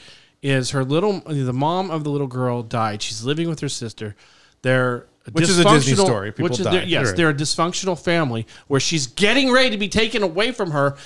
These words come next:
Speaker 1: by the big black man who is the C I A slash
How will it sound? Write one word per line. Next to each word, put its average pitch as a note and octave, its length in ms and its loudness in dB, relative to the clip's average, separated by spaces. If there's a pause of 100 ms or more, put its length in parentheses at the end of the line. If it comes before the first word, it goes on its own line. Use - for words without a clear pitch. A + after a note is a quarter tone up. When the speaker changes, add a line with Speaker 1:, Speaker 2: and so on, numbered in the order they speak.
(180)
Speaker 1:
by E3 240 4
the D#3 100 -4
big A#3+ 460 -2
black B3+ 340 0
man D#3+ 440 2 (260)
who G3+ 220 8
is F3+ 280 6
the E3+ 240 4
C C4 300 0
I A3+ 160 2
A A3 260 4
slash F#3 640 0